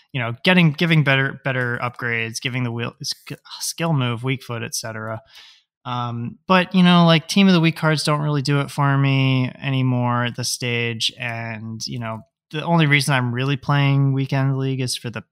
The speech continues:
for the coins, honestly, 'cause you get fourteen wins, you get close to a hundred thousand coins, plus all the tradable packs and whatever. So, you know, that's kind of it. I am excited for Weekend League to come around with the Reds that are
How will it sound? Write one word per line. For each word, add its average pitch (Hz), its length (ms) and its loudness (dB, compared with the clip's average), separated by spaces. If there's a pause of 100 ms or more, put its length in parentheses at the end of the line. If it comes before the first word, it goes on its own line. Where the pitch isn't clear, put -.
(200)
for 123 120 -12
the 104 340 -12 (200)
coins, 123 520 -4 (200)
honestly, 123 580 -6
'cause 117 120 -10
you 113 40 -8
get 123 160 -4
fourteen 120 500 -8
wins, 117 280 -8
you 120 40 -10
get 117 180 -6 (200)
close 123 220 -10
to 127 100 -6
a - 20 -6
hundred 120 280 -6
thousand 117 320 -4
coins, 120 420 -8
plus 123 260 -6
all 120 240 -6
the 113 120 -12
tradable 117 540 -12 (600)
packs 185 380 2
and 170 100 2
whatever. 160 400 2
So, 147 380 0 (840)
you 208 80 0
know, 196 60 6
that's 185 160 4
kind 175 180 4
of 147 80 4
it. 139 200 4 (340)
I 147 120 4
am 220 160 6
excited 185 360 2
for 165 120 -2
Weekend 165 340 2
League 151 160 0
to 147 40 -8
come 156 160 2
around 143 340 4
with 131 100 -2
the 123 100 -4
Reds 127 640 -2
that 117 320 -6
are 107 320 -12